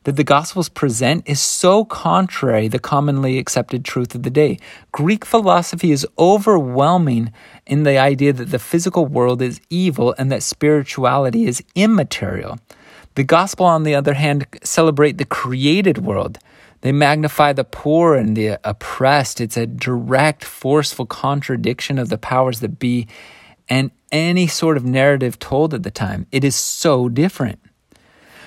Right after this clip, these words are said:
Like, to, to believe in the reality of Jesus' resurrection, uh,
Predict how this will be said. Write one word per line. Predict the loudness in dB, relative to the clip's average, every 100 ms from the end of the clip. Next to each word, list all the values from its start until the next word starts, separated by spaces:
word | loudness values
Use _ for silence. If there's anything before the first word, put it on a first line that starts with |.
| 0
Like, | 2 2 2
to, | 2 4
to | 2
believe | 2 4 4 4
in | 4
the | 2
reality | 2 2 2 2 2
of | 0
Jesus' | 0 -2 0 0 -2 -2
resurrection, | -2 -2 -2 -2 -2 -2 -2 -4 -6 _ _ _ _ _ _ _ _ _
uh, | 0 2 2